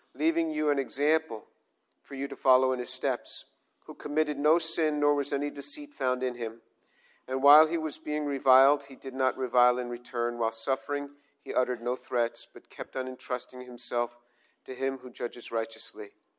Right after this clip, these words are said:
And he himself bore our sins in his body on the cross, so that we might die to sin and live to righteousness. For by his wounds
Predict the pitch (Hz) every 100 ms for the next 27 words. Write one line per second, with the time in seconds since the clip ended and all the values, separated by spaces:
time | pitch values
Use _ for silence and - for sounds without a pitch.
0 | _ _ _ _ _ _ _ _ _ _
1 | _ 131 165 165 175 170 160 165 151 147
2 | - 139 147 151 156 - 147 147 143 151
3 | 139 - 127 127 127 131 139 - 120 117
4 | 117 - - _ _ _ - 143 131 -
5 | 147 147 143 139 - 113 131 123 139 147
6 | 139 - 143 127 123 127 - - 117 123
7 | 123 127 117 120 120 120 - 113 - -
8 | - _ _ _ - 131 139 139 143 151
9 | 135 139 139 131 127 - -